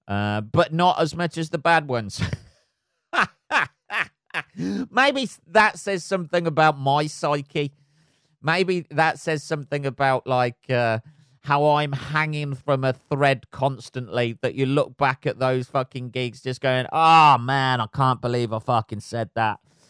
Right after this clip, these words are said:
I can't believe that fucking happened." Or, uh, "Jesus, I, I handled that one badly, but we'll push that down and fucking, we'll deal with that another time, Benny boy.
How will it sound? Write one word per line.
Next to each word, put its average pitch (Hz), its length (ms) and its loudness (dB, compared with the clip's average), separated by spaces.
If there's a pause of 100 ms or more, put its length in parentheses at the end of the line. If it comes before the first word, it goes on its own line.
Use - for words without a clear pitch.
(180)
I 123 100 -6
can't 151 340 -2
believe 139 280 0
that 131 220 -2
fucking 135 460 -2
happened." 180 800 0 (720)
Or, 127 560 2
uh, 127 340 4
"Jesus, 117 520 -6
I, 110 300 -4 (300)
I 120 120 -4
handled 98 380 -6
that 101 160 -4
one 107 140 -8
badly, 123 360 -2
but 139 180 -4
we'll 143 140 -4
push 175 260 -6
that 156 220 -4
down 165 320 -4
and 135 100 -8
fucking, 156 440 -6 (720)
we'll 160 140 -2
deal 185 240 0
with 175 100 0
that 170 240 2
another 190 240 0
time, 196 360 2
Benny 202 280 2
boy. 240 400 4